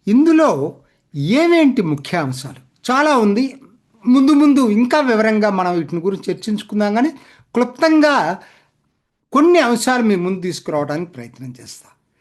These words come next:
ఒకటి, రాష్ట్రాల వాటా వర్టికల్‌గా చూసుకుంటే పన్నులలో అదివరకు ఏదైతే నలభై ఒక్క శాతం ఉందో దాన్ని అలానే ఉంచింది,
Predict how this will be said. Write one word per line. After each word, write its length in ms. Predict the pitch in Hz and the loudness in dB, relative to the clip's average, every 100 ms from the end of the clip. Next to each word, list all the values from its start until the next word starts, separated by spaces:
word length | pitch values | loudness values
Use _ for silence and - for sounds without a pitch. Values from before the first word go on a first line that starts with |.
| _ _ - | _ _ -8
ఒకటి, 680 | 180 302 294 311 202 156 - _ _ _ _ _ _ _ 139 | -4 -2 0 0 -2 -6 -16 _ _ _ _ _ _ _ -4
రాష్ట్రాల 720 | 190 277 - - 311 294 285 | -2 -2 -4 -4 -2 0 0
వాటా 520 | 247 214 214 214 233 | 0 0 0 -2 -2
వర్టికల్‌గా 920 | 202 160 185 _ 330 - 302 277 254 208 | -2 -6 -8 _ -2 0 0 0 -2 -4
చూసుకుంటే 720 | 202 - 175 151 165 285 - _ _ _ _ 208 | -4 -6 -8 -4 -6 -6 -10 _ _ _ _ -2
పన్నులలో 800 | 254 320 330 302 220 180 302 - _ _ _ _ - 269 269 156 | 2 4 4 2 2 0 -2 -8 _ _ _ _ 2 2 2 -2
అదివరకు 480 | 170 247 285 240 | -2 0 0 0
ఏదైతే 380 | 254 247 254 247 | -2 0 0 0
నలభై 480 | 220 190 226 254 247 | -2 -2 -2 -2 -2
ఒక్క 200 | 233 202 | -2 -6
శాతం 400 | 208 190 185 175 | -6 -6 -4 -4
ఉందో 380 | 151 147 254 285 _ _ _ _ - | -2 -2 -2 -4 _ _ _ _ -20
దాన్ని 680 | 127 127 208 285 302 320 302 - - | -10 -2 2 4 4 2 0 -4 -6
అలానే 400 | 170 214 240 247 | 0 2 2 2
ఉంచింది, 480 | 175 139 156 135 | 0 -2 -6 -8